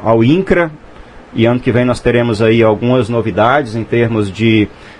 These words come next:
é, é, melhorias, né, na nossa infraestrutura. Nós já demos várias trata-, tem-, já adiantamos várias tratativas junto ao incra, e pra dois mil e vinte nós teremos aí muitas coisas boas, eu tenho certeza, junto com a, a, o incra, que vai nos ajudar,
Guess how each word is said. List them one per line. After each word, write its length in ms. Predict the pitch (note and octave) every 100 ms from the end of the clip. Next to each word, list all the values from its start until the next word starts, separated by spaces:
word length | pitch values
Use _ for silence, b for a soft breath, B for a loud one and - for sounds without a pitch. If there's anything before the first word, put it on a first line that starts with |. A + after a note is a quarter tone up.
| B
é, 1000 | A2 A2 A2+ G#2+ G2+ G2+ F#2+ F#2+ F#2+ G2
é, 40 | G#2
melhorias, 680 | C#3 E3 C#3 E3 G#3+ E3
né, 160 | C3+ D3
na 120 | C3+
nossa 920 | B2+ B2+ B2+ C3 A#2+ A2+ G#2+ G#2 G2+
infraestrutura. 1000 | C3+ E3+ - C3+ - B2 G#2+ B2+ E3+ E3+
Nós 180 | C3 A#2+
já 100 | A#2
demos 280 | A#2+ B2+ G#2+
várias 300 | B2 C#3+ D3
trata-, 360 | C3+ B2+ - A2 -
tem-, 200 | B2 - A2
já 240 | A2 A2
adiantamos 520 | A2+ G#2+ A#2+ A#2+ A2+
várias 260 | A2 C3 C3+
tratativas 680 | A#2+ A#2+ A#2 - A#2 G#2+ G2+
junto 300 | A2 A2 A2
ao 60 |
incra, 320 | A#2 D3+ D3+ D3+ B B B B
e 200 | B2+ C3+
pra 640 | C#3 - C3+ C3+ C3 B2+ A#2+
dois 260 | C3 C3+
mil 120 | C3+ A2+
e 40 |
vinte 260 | B2 C#3+ C3+
nós 160 | C3
teremos 400 | - B2 B2+ A2
aí 180 | A#2+ A#2+
muitas 340 | A#2 B2+ C3 -
coisas 380 | A#2 A#2+ A2 G2
boas, 300 | G#2 B2+ A#2
eu 80 |
tenho 160 | A2 B2
certeza, 520 | - G#2+ A2+ A#2 A2
junto 300 | G#2 A#2 A2 G#2+
com 400 | A2+ A2 G#2 G#2
a, 420 | G#2 G2+ - G2+
a, 40 | G2+
o 100 | A2+
incra, 240 | B2 C#3
que 100 | -
vai 160 | A#2+ B2
nos 200 | B2+ A#2
ajudar, 500 | B2 A2+ G#2+ A2+